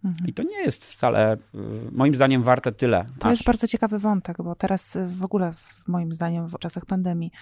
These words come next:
Speaker 1: dużo ludzi odkryło, że te relacje jednak są ważne w życiu
Speaker 2: Mhm.
Speaker 1: i że to też było takie, mm, taka przypominajka, że nie tylko kariera, nie tylko zarzynanie się w pracy, ale też, e, relacje i robienie czegoś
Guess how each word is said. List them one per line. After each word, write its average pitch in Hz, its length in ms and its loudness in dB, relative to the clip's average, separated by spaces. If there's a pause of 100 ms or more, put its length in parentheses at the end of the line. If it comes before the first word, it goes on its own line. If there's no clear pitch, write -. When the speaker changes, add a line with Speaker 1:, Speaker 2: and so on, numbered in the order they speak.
(480)
Speaker 1:
dużo 180 200 2
ludzi 180 260 4
odkryło, 180 400 2
że 175 120 2
te 180 120 2
relacje 170 400 2
jednak 165 260 2
są 175 140 4
ważne 160 360 6
w 160 60 -6
życiu 147 280 -2
Speaker 2:
Mhm. 175 160 0 (460)
Speaker 1:
i 175 80 2
że 170 120 2
to 175 120 0
też 170 200 2
było 160 240 0
takie, 160 320 -4
mm, 156 880 -2
taka - 200 0
przypominajka, 180 880 4
że 160 240 0 (600)
nie 196 180 4
tylko 226 280 6
kariera, 180 640 4
nie 185 140 4
tylko 175 840 0 (120)
zarzynanie 190 760 6
się 185 120 0
w - 80 -4
pracy, 196 580 0
ale 175 220 0
też, - 400 -2
e, 170 220 0
relacje 175 800 2
i 170 280 -4
robienie 180 320 2
czegoś 185 320 0